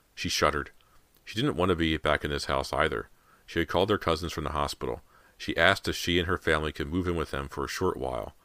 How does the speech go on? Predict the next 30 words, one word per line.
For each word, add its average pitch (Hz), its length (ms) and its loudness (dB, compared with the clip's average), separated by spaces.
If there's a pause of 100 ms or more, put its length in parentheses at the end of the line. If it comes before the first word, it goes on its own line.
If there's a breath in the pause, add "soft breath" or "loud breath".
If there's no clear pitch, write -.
(160 soft breath)
The - 80 -4
cousins 82 500 2
generously 80 640 0
agreed. 62 420 -6 (640 soft breath)
As - 120 -4
soon 123 100 2
as 104 140 0
Mister - 240 -2
Fraser 85 420 2
got 73 300 0
out 73 220 0
of 78 100 -4
the 80 100 0
hospital, 73 480 -2 (280 soft breath)
they 78 80 -4
would 71 120 0
pack - 300 2
up 85 140 -2
and 73 100 -6
drive 73 340 2
there. - 240 -6 (600 soft breath)
Then 90 180 6
they 104 80 4
would 90 160 2
be 78 220 -4
out 76 240 6
of 73 80 -6
this 69 160 -4
terrifying 76 560 2
place. - 440 -6